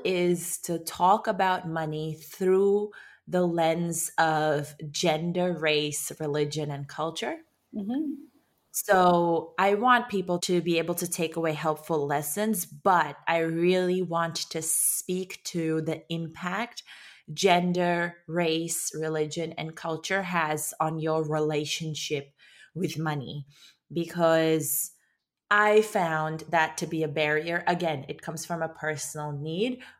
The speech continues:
Speaker 1: When I read
Speaker 2: Mm.
Speaker 1: self-help books about money,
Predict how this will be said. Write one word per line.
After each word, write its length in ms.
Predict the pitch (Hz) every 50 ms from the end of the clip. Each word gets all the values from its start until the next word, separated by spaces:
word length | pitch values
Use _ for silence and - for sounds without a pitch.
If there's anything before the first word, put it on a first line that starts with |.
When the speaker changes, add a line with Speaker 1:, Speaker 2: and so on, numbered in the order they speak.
| _
Speaker 1:
When 180 | - 180 180 180
I 320 | 175 - 175 180 180 190
read 300 | 196 185 175 180 175 165
Speaker 2:
Mm. 300 | 165 165 165 160 160 160 160 - - - - _ -
Speaker 1:
self-help 680 | - - - 185 165 165 160 - 170 156 156 151 151
books 440 | 151 170 185 233 262 - - - - -
about 480 | - 165 160 151 156 151 151 151 - - -
money, 540 | 147 147 147 147 147 156 175 214 254 269 -